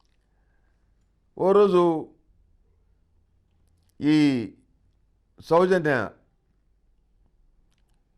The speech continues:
సతీష్ హాస్పిటల్లో పనిచేస్తున్నటువంటి అటెండర్ని పిలిచి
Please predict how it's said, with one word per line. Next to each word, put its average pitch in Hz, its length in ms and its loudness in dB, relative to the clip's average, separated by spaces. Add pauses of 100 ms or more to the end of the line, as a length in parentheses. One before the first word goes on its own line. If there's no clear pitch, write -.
(840)
సతీష్ 151 640 -2 (1080)
హాస్పిటల్లో 170 680 -2
పనిచేస్తున్నటువంటి 139 840 -4
అటెండర్ని 135 520 -2
పిలిచి 120 600 -10